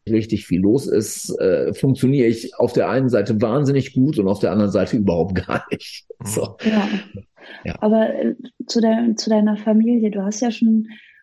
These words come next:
Speaker 3: in verschiedenen Interviews auch darüber erzählt und auch jetzt uns schon darüber berichtet, dass ihr ein ganz cooles Elternhaus hattet.
Speaker 1: Ja.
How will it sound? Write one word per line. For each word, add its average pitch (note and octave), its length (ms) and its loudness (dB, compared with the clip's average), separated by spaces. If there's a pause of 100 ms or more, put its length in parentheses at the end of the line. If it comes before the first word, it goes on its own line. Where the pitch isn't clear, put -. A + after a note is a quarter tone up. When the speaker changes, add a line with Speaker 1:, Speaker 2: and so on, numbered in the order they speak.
(140)
Speaker 3:
in G#3 220 2
verschiedenen A3+ 520 2
Interviews A3+ 480 0
auch G3+ 140 -2
darüber G3+ 340 0
erzählt G#3+ 500 0
und G#3+ 140 -2
auch G3+ 220 -6
jetzt G3 260 -6
uns G#3+ 220 2
schon G#3 280 0
darüber G3 320 0
berichtet, G3 420 -4
dass - 280 -12
ihr G3+ 60 0
ein F#3+ 120 0
ganz G3+ 320 0 (380)
cooles A#3+ 640 0
Elternhaus F3+ 840 0
hattet. F3 400 -6 (320)
Speaker 1:
Ja. F2 180 -2